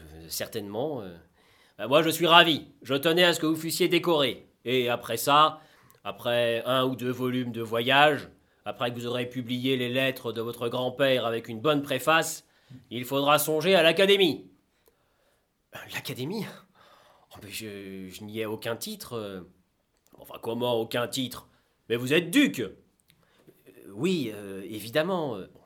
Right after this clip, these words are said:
Je veux donner ma fille à un travailleur, mon cher. Je n'ai pas de préjugés, moi. Je veux pour gendre un duc qui soit décoré et de l'Académie française. Parce que ça, c'est le mérite personnel. Moi,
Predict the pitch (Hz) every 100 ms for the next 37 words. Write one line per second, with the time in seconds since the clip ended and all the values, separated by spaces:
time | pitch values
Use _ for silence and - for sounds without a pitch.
0 | _ _ _ _ _ - - 120 139 165
1 | 170 160 147 139 139 180 180 175 131 139
2 | 143 - 170 165 160 131 95 117 - 90
3 | - - _ _ _ _ _ 123 170 214
4 | 208 202 165 170 147 117 95 85 _ _
5 | _ - 139 156 - 147 131 156 185 226
6 | - 127 127 147 208 214 - 139 - 123
7 | 110 170 170 131 131 175 208 - 214 214
8 | 165 139 139 131 151 160 135 131 107 87
9 | - - - - - - - - - -
10 | - 123 - 147 143 - 214 220 - -
11 | 196 190 170 180 190 180 - 156 120 95
12 | - _ - - 359 349 339 - - -
13 | _ _ - 107 151 170